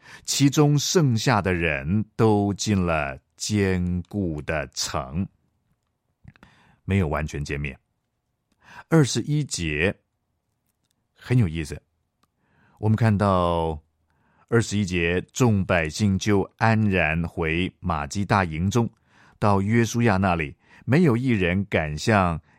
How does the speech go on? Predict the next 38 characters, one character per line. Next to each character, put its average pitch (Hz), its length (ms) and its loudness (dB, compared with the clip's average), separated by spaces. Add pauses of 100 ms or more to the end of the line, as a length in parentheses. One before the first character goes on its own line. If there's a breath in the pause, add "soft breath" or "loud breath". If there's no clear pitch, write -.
(120 soft breath)
以 90 140 -4
色 101 220 0
列 101 200 0
人 82 400 -4 (160)
饶 90 460 -2
舌。 82 720 -4 (640 soft breath)
饶 104 260 2
舌 117 220 0
意 135 120 0
思 87 140 -2
是 87 100 -6
呢， 85 180 0
以 76 260 -8
说 117 400 -2
话 101 260 2
来 80 260 -4 (240)
攻 135 320 2
击 90 220 -4
以 78 60 -4
色 87 160 -2
列 85 120 0
人。 69 220 -6 (600)
当 95 120 0
然 92 80 2
我 85 40 0
们 82 120 -2
看 95 180 -2
到 82 280 0
神 80 320 -6
的 82 120 -2 (120)
作 85 320 -2
为， 71 380 -8 (500 soft breath)
以 98 80 -8
至 104 180 -2
于 90 160 0
敌 90 260 -2
人 85 240 4
就 87 240 2